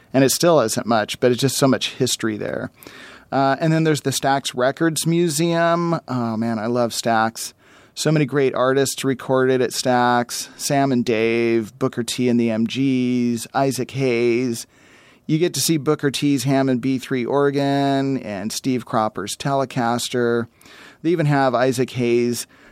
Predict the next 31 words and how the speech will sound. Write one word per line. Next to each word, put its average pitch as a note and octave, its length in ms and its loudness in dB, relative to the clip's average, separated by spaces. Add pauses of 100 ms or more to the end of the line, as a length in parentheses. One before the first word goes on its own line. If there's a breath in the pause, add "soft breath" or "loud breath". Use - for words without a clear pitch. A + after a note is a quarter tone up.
(100)
nineteen C3 400 0
seventy-two A#2+ 680 0
custom A#2 400 -2
Cadillac G#2+ 640 -2
all G2+ 220 -4
tricked - 320 -6
out G#2+ 180 2
with - 180 -8
twenty-four G#2+ 460 -4
karat G#2 380 -6
gold G#2+ 320 -6
trim, A#2 500 0
mink B2 220 -2
carpeting, A2+ 680 -2
and G2+ 160 -16
custom A2+ 440 -6
wheels. A#2 480 -4
And B2+ 80 -2
it's - 200 -8 (300 loud breath)
on D3+ 140 2
this D3 180 0
rotating B2 560 2
platform A#2 640 -2
with A#2 100 -4
the A2+ 80 -6
doors A2 400 -4
open, A2 460 -6
so - 140 -4
you A2 60 -4
can A2+ 140 -4
just A2+ 260 -4